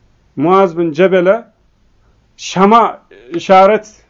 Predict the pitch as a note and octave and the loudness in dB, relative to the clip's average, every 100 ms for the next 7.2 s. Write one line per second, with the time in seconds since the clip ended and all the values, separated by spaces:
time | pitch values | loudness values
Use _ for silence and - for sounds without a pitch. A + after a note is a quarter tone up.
0 | _ _ _ _ _ _ E3+ - F3 E3+ | _ _ _ _ _ _ -4 -4 0 0
1 | D#3+ D3 D#3+ D3 - B3+ G#3 F#3+ F3 E3+ | 0 -2 -4 -4 -6 -6 -4 -4 -4 -6
2 | E3 F#3+ A3 - F3+ G#3 G#3+ F#3+ F#3+ E3 | -8 -6 -6 -6 -4 -2 -4 -8 -12 -8
3 | F#3+ F#3 _ _ _ _ E3+ D#3 D#3 D#3 | -8 -8 _ _ _ _ -2 0 0 -4
4 | D3+ D3+ E3 F3+ F3+ F#3+ F3+ E3+ F3+ A#2+ | -6 -4 -2 -2 -4 -4 -4 -2 -4 -8
5 | _ _ _ _ _ _ _ - F3 G#3 | _ _ _ _ _ _ _ -4 0 0
6 | E3+ F3 F3+ F3+ F3+ G#3+ G#3 F3 F3+ F#3+ | -2 -4 -4 -6 -6 -4 -4 -4 -8 -8
7 | G3 G#3+ | -6 -10